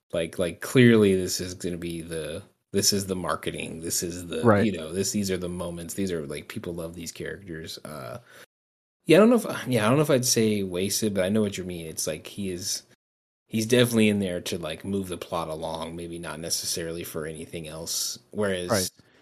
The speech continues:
Speaker 2: And
Speaker 1: you know,
Speaker 2: that
Speaker 1: in the
Speaker 2: even
Speaker 1: previous episodes, like, hey, he's here, you're seeing his backstory, you're seeing that he, like, I think maybe the significant thing here, if I'm reading into it more than just, like, what happened, like,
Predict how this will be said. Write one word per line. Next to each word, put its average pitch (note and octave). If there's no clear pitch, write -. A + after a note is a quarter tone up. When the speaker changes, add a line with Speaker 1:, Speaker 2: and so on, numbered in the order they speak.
Speaker 2:
And D3+
Speaker 1:
you -
know, F#3
Speaker 2:
that -
Speaker 1:
in G#3+
the A#3
Speaker 2:
even F3
Speaker 1:
previous B2
episodes, F2+
like, E2+
hey, C3+
he's G2+
here, G#2
you're G2
seeing G2
his F#2
backstory, A2
you're F2
seeing F#2
that D#2+
he, F2
like, -
I -
think E3
maybe C3+
the A#2+
significant G#2+
thing G#2+
here, G2
if G2
I'm F2
reading F#2
into F2+
it F2
more F2
than E2+
just, E2
like, E2
what F2+
happened, F#2+
like, E2+